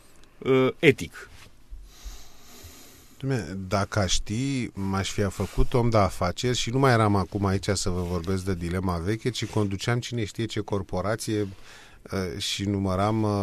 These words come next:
Speaker 2: milioanele și eram încântat de succesul meu, uh, care, sper eu, ar fi fost și etic. Uh, dar nu știu să vă răspund la această întrebare și, în general, mi-e teamă că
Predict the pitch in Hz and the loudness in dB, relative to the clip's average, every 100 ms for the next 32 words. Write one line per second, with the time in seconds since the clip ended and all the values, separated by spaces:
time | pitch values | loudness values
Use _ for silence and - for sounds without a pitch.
0 | 95 90 - 87 92 90 90 98 117 117 | 0 -4 -6 -4 -2 0 0 0 0 0
1 | 110 - 98 110 107 104 95 104 101 95 | -2 -2 -2 0 -2 -2 0 0 0 -4
2 | 95 - 95 - 90 87 92 107 101 - | -6 -6 -6 -4 -4 -2 0 -2 -4 -10
3 | - - - - 80 78 73 71 - 107 | -20 -20 -20 -12 -8 -6 -6 -8 -2 4
4 | 117 110 - - 107 117 101 107 107 - | 6 6 4 10 12 12 8 6 6 2
5 | 92 104 95 98 85 - - - - - | -2 0 0 -2 -4 -6 -14 -18 -20 -20
6 | - - - 95 92 113 143 185 - 107 | -20 -18 -8 -6 2 6 10 10 10 6
7 | - 90 87 82 - 95 90 85 92 - | 4 0 0 -2 -4 -2 -2 -4 -6 -2
8 | 101 87 92 82 85 120 147 - - 127 | -2 -2 -2 0 0 2 2 0 -2 2
9 | 160 190 160 160 151 120 135 139 131 - | 4 6 6 6 6 4 2 2 2 0
10 | 113 | 0